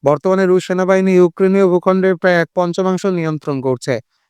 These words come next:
ক্রেমলিন যুদ্ধ বন্ধের পূর্ব শর্ত হিসেবে ইউক্রেনকে পূর্ব দনবাস অঞ্চল থেকে প্রত্যাহারের দাবি জানাচ্ছে, যা কিয়েভ প্রত্যাখ্যান করেছে। দিনিপ্রপট্রভস্ক অঞ্চলটি সেই পাঁচটি অঞ্চলের মধ্যে নেই, যেগুলোকে রাশিয়া প্রকাশ্যে তার ভূখণ্ড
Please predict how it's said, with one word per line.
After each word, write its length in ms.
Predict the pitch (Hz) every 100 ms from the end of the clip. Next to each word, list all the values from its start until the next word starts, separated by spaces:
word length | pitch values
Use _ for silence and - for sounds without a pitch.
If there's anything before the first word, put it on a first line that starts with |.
| -
ক্রেমলিন 280 | 175 190 190
যুদ্ধ 200 | 185 175
বন্ধের 340 | 190 190 190
পূর্ব 180 | 180 180 190
শর্ত 220 | 190 180
হিসেবে 280 | 196 196 196 180
ইউক্রেনকে 500 | 175 - 185 180 190
পূর্ব 220 | 185 180 180
দনবাস 360 | 170 175 180 190
অঞ্চল 260 | 185 196 180
থেকে 200 | 185 185
প্রত্যাহারের 460 | 175 165 180 180 175
দাবি 200 | 156 139
জানাচ্ছে, 440 | 135 127 120 - 117 - _ _ -
যা 200 | 139 160
কিয়েভ 280 | 151 180 180
প্রত্যাখ্যান 460 | - 170 185 196 190
করেছে। 320 | 196 190 208 190
দিনিপ্রপট্রভস্ক 880 | 170 175 165 170 175 170 190 185 -
অঞ্চলটি 380 | 190 185 185 190
সেই 140 | 185
পাঁচটি 300 | 175 165 - 185
অঞ্চলের 360 | 180 196 190
মধ্যে 280 | 185 180 185
নেই, 200 | 156 151 208 _ _ _ -
যেগুলোকে 520 | 143 160 160 185 175
রাশিয়া 320 | 185 175 185
প্রকাশ্যে 400 | 165 175 185 175
তার 180 | 175 185
ভূখণ্ড 320 | 156 151 175